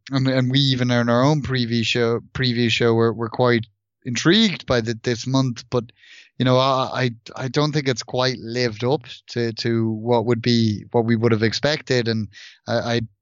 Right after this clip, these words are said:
gather I'm not the only one who kinda has that opinion. So I thought kinda we, we'd discuss the, these games that have, have come in and, and maybe come out, and maybe the reason why they, they haven't quite done as well critically or financially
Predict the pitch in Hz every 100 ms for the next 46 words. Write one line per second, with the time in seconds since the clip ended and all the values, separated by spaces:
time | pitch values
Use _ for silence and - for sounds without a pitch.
0 | _ 131 131 131 123 120 120 120 113 120
1 | 120 117 117 113 110 117 110 117 120 120
2 | 110 107 123 127 123 113 107 - 107 87
3 | - - - - - 113 120 113 - 117
4 | 113 117 117 117 - 110 - 120 110 -
5 | 120 113 123 117 - 117 117 117 110 113
6 | 110 107 - 113 - 113 117 117 117 113
7 | 117 117 117 117 120 113 104 - 135 135
8 | 123 110 117 113 107 - - _ 123 120
9 | 117 117 135 131 127 120 123 131 127 123
10 | 120 117 101 117 113 120 120 117 120 120
11 | 110 - - _ _ _ _ _ _ -
12 | 131 120 120 117 123 120 117 123 123 120
13 | 123 117 113 123 123 95 _ - - -
14 | _ _ _ _ _ _ _ _ _ _
15 | _ - 135 127 147 143 147